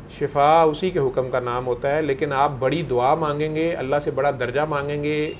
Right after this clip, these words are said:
चाहे इबादत के ज़रिए, चाहे दुआओं के ज़रिए, चाहे कोई नेक अमाल के ज़रिए, जो कुछ भी करेंगे, जितना करीब जाएंगे, आजमाइश और टेस्ट बड़े होते जाएंगे। आप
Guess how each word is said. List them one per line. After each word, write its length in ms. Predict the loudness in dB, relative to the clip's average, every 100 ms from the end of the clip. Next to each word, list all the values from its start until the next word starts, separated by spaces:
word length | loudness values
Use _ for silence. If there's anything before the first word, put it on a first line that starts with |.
| -10
चाहे 220 | -2 2 2
इबादत 360 | 2 0 0 -2
के 100 | -4
ज़रिए, 340 | -4 0 0
चाहे 200 | 2 0
दुआओं 320 | 0 -2 -2
के 140 | -2 -4
ज़रिए, 360 | -4 -2 -2
चाहे 360 | 0 0 0 -2 -6 -18 -18 -6
कोई 100 | -2
नेक 320 | 2 4 6
अमाल 300 | 4 4 2
के 140 | 4 2
ज़रिए, 440 | 2 2 2 2 -2 -18 -18 -14 0
जो 120 | 2
कुछ 220 | 2 0
भी 100 | 0
करेंगे, 380 | 2 4 4 4
जितना 320 | 4 2 0
करीब 320 | -2 -2 -2 0
जाएंगे, 380 | 0 2 4
आजमाइश 440 | 2 2 2 2 2
और 60 |
टेस्ट 300 | 0 0 0
बड़े 180 | 2 4
होते 240 | 4 2 -4
जाएंगे। 360 | -6 -10 -12 -14 -18 -18 -18 -20 -20 -18 -18 -10 2
आप 320 | 4 4 2